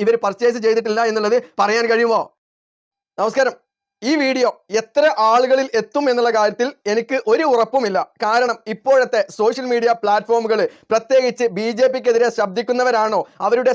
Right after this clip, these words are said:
സോഷ്യൽ മീഡിയ അക്കൗണ്ടുകൾ വളരെ അധികം ഡൗൺ ആയിക്കൊണ്ട് പോയിരിക്കുന്ന ഒരു അവസ്ഥയാണ്. അതായത് എന്നെ പോലെയുള്ള വ്ളോഗേഴ്സിൻ്റേത് മാത്രമല്ല, പ്രമുഖരായിട്ടുള്ള ആളുകളുടെ സോഷ്യൽ മീഡിയ പേജുകൾ ഉൾപ്പെടെ ഞാൻ എടുത്തു നോക്കുമ്പോൾ എല്ലാ ആളുകളുടെയും അവസ്ഥ ഇത്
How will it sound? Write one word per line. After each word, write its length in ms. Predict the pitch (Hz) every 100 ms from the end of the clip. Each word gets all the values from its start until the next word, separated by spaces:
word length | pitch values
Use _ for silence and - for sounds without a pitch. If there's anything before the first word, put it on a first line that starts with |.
| 240
സോഷ്യൽ 260 | 233 269 262
മീഡിയ 180 | 240 233 226 202
അക്കൗണ്ടുകൾ 500 | - 262 247 233 226 190 - 185
വളരെ 280 | 226 254 285 254
അധികം 260 | 233 254 247
ഡൗൺ 200 | 220 233 269
ആയിക്കൊണ്ട് 340 | 240 226 226 233 -
പോയിരിക്കുന്ന 500 | 220 233 233 226 226 220
ഒരു 100 | 233 202
അവസ്ഥയാണ്. 500 | 208 208 240 214 175 185
അതായത് 260 | 233 269 262
എന്നെ 160 | 240 285 285
പോലെയുള്ള 420 | 269 262 240 226 247 233 175
വ്ളോഗേഴ്സിൻ്റേത് 920 | 202 220 240 247 240 233 233 226 240 247
മാത്രമല്ല, 540 | 202 226 247 233 214 202 -
പ്രമുഖരായിട്ടുള്ള 840 | 196 220 254 269 277 240 233 226 240 196 214
ആളുകളുടെ 420 | 240 247 233 208 156 _ -
സോഷ്യൽ 260 | 233 233 254
മീഡിയ 260 | 240 233 247
പേജുകൾ 320 | 220 226 247 247
ഉൾപ്പെടെ 340 | 233 233 254 247
ഞാൻ 100 | 226 233
എടുത്തു 220 | 226 240 233
നോക്കുമ്പോൾ 420 | 226 220 202 240 262 - 180
എല്ലാ 200 | 214 233 247 196
ആളുകളുടെയും 600 | 214 240 226 220 214 233 - 185
അവസ്ഥ 320 | 214 214 233 233
ഇത് 100 | 196